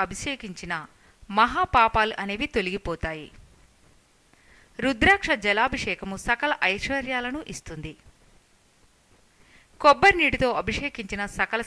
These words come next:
సంపదలు కలుగుతాయి. తేనెతో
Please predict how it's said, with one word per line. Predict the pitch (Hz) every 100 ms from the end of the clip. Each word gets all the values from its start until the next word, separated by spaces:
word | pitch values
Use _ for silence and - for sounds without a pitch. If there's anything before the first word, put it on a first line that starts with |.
| 208
సంపదలు | 202 262 240 269 254
కలుగుతాయి. | 175 165 165 160 156 - _ _ _ _ _ _ _ _ _ _ _ _ _ _ _ _ _ _ _ _ _ _ _ _ _ - - - - - _ _ _ _ _ _ _ _ _ _ _ _ _ _ _ _ _ _
తేనెతో | - 381 427 415